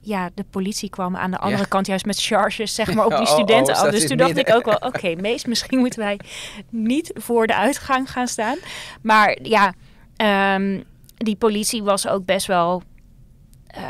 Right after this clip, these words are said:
Speaker 1: ze zeiden iedere keer, eh, "Alle pers moet hier weg, eh,
Speaker 2: Mm.
Speaker 1: want als je, als je hier op het plein staat, dan word je ook gearresteerd."
Speaker 2: Ja, want het plein was privéterrein, dus dat
Speaker 1: Ja.
Speaker 2: zouden ze kunnen roepen.
Speaker 1: Ja,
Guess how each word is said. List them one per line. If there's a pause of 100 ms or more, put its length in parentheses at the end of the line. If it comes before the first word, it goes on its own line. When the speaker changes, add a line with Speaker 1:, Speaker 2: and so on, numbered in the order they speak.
(140)
Speaker 1:
ze
zeiden
iedere
keer,
eh,
"Alle
pers
moet
hier
weg,
eh,
Speaker 2:
Mm.
Speaker 1:
want
als
je,
als
je
hier
op
het
plein
staat,
dan
word
je
ook
gearresteerd."
Speaker 2:
Ja,
want
het
plein
was
privéterrein,
dus
dat
Speaker 1:
Ja.
Speaker 2:
zouden
ze
kunnen
roepen.
Speaker 1:
Ja,